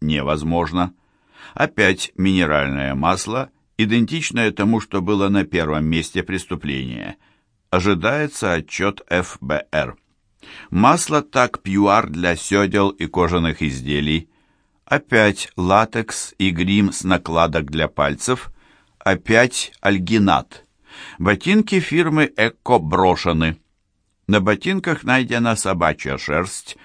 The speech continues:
от трёх разных пород. Найдено также собачье дерьмо. Навоз конский, а не собачий. Река Гудзон и связанные с ней места преступлений.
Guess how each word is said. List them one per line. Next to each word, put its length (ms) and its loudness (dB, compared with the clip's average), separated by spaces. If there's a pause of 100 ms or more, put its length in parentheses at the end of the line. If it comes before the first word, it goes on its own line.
(340)
от 260 -2
трёх 380 2
разных 520 -2
пород. 540 -2 (480)
Найдено 480 0
также 460 0
собачье 600 0
дерьмо. 500 -2 (920)
Навоз 640 4
конский, 920 0 (280)
а 120 2
не 220 2
собачий. 800 -4 (1160)
Река 540 2
Гудзон 760 -2 (420)
и 100 -2
связанные 720 2
с 140 -8
ней 520 0 (200)
места 440 2
преступлений. 960 -4